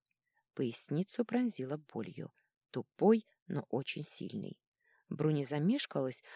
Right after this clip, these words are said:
однако заметила пристальный взгляд Рюфрина и заставила себя двигаться дальше.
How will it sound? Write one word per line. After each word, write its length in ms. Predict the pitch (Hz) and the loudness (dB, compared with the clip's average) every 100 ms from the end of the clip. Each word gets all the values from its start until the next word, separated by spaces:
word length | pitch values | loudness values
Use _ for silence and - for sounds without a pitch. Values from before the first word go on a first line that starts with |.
| - - | -10 2
однако 420 | 147 165 226 175 | 4 6 6 4
заметила 480 | 160 196 220 185 175 | 4 4 4 2 2
пристальный 560 | - 214 - 151 147 | 2 2 2 -2 -2
взгляд 400 | 135 - 196 220 - | -4 0 0 0 -2
Рюфрина 680 | 202 254 - 247 175 131 - - - - | -2 -2 -2 -2 0 -2 -6 -10 -20 -6
и 100 | 294 | -2
заставила 640 | 285 277 - 202 202 220 | 0 0 2 4 4 4
себя 280 | 233 233 226 | 2 0 -2
двигаться 460 | 220 127 - - - | 0 -4 -4 -6 -6
дальше. 540 | 147 - - - - | -6 -10 -10 -10 -12